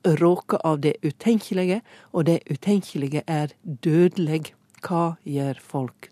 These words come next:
da? Det utenkelige er en tsunami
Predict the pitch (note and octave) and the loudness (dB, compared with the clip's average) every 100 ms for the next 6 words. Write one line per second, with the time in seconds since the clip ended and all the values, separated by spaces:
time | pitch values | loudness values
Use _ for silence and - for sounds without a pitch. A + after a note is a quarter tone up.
0 | _ G#3 B3+ - _ _ _ _ _ _ | _ 4 4 -4 _ _ _ _ _ _
1 | _ _ _ _ _ _ _ _ _ _ | _ _ _ _ _ _ _ _ _ _
2 | _ A3 A3+ C#4+ D#4 - F3 F3+ G#3+ G#3+ | _ 4 4 2 0 2 0 2 2 2
3 | F3+ - _ - A#3 G#3 B3+ C#4 D3 | 0 0 _ -2 2 4 4 4 2